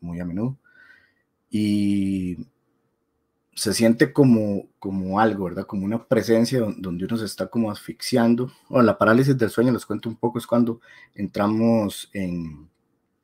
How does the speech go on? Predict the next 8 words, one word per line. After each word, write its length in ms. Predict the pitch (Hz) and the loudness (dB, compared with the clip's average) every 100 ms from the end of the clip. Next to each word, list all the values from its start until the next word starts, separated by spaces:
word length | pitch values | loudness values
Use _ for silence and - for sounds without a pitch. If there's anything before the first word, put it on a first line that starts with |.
| - | -16
en 120 | 113 95 | -10 -8
cierto 320 | 104 98 113 | -6 -6 -6
estado 560 | - - 113 127 127 - _ _ | -4 2 4 4 0 -6 _ _
a 100 | 98 | -8
la 140 | 92 | -6
hora 200 | 92 98 | -4 0
de 140 | 113 107 | 2 2
dormir, 440 | 92 90 123 156 | -2 -2 -2 -4